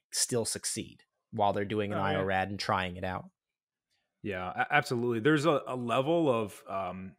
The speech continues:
Speaker 3: where people get very disheartened when they've made a mistake or they hit that failure point, especially a, a child or someone who's in their learning
Speaker 1: Oh, yeah.
Speaker 3: path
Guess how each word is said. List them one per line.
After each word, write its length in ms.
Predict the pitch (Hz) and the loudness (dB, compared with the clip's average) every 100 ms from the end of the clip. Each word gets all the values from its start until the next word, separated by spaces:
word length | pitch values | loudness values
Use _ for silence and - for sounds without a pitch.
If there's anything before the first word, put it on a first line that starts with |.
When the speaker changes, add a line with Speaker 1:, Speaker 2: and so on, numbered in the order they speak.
| _ - _ - | _ -20 _ -20
Speaker 3:
where 320 | - 147 123 | -12 -6 -2
people 240 | 139 123 | -2 -2
get 160 | 120 104 | -4 -2
very 220 | 120 135 - | 0 -2 -4
disheartened 840 | 120 - - 113 107 120 143 160 | -6 -6 -6 -4 -2 -2 -4 -4
when 220 | - 127 117 | -4 -4 -2
they've 180 | 113 110 | -2 -2
made 240 | 110 110 | -2 -2
a 20 | |
mistake 500 | 101 101 - 104 95 | -4 -8 -6 -6 -6
or 60 | 107 | -6
they 100 | 98 | -8
hit 200 | 104 - | -8 -6
that 240 | 101 - | -6 -6
failure 320 | 98 98 113 | -8 -4 -4
point, 300 | - 151 156 - - - _ | -4 -6 -6 -8 -20 -20 _
especially 680 | 139 202 - 170 156 139 107 | 0 2 4 4 4 4 0
a, 100 | 92 117 | -6 -8
a 80 | |
child 600 | 113 - 113 123 123 120 | -8 0 4 6 6 2
or 60 | 107 | 0
someone 420 | - 127 131 127 | -4 -6 -4 -4
who's 380 | 107 113 110 98 - 123 | -2 -2 -2 -6 -12 -12
in 220 | 135 135 127 | -2 0 2
their 160 | 120 | 0
learning 300 | 110 113 113 | 0 0 4
Speaker 1:
Oh, 40 | 165 | 4
yeah. 300 | 127 110 | 4 2
Speaker 3:
path 40 | 95 | -2